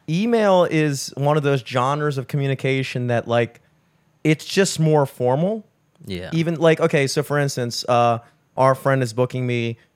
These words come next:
Speaker 1: to play their wedding in October. Now, I have this guy's number,
Speaker 2: Mm-hmm.
Speaker 1: but because we're discussing business,
Speaker 2: Yeah.
Speaker 1: we're emailing each other.
Speaker 2: Yeah, and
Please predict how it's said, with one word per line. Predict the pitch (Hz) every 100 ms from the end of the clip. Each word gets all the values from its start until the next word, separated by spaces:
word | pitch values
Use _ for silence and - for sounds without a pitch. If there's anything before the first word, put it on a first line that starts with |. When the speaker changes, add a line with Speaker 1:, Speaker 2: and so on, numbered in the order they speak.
| _
Speaker 1:
to | - 131
play | - 127 123 120
their | 104 110 104
wedding | 139 147 120 110 104 - _ 117
in | 120
October. | 110 113 - 226 180 95 - _ _ _ _
Now, | 135 139 131 131 123 - _ -
I | 160 196
have | 147 180 156
this | 135 139
guy's | 127 110 101 120
number, | 139 120 85 - _ -
Speaker 2:
Mm-hmm. | 95 90 92 101 _ -
Speaker 1:
but | 123 151 143 135
because | 151 - 180 175 151
we're | 151
discussing | 139 - 151 147 - 120 104
business, | 117 143 190 247 247 - - -
Speaker 2:
Yeah. | 95 80 64 120 - _ _ _ -
Speaker 1:
we're | 208
emailing | 233 285 156 117 104
each | 98 -
other. | - - - _ _ _
Speaker 2:
Yeah, | 147 143 117 -
and | 131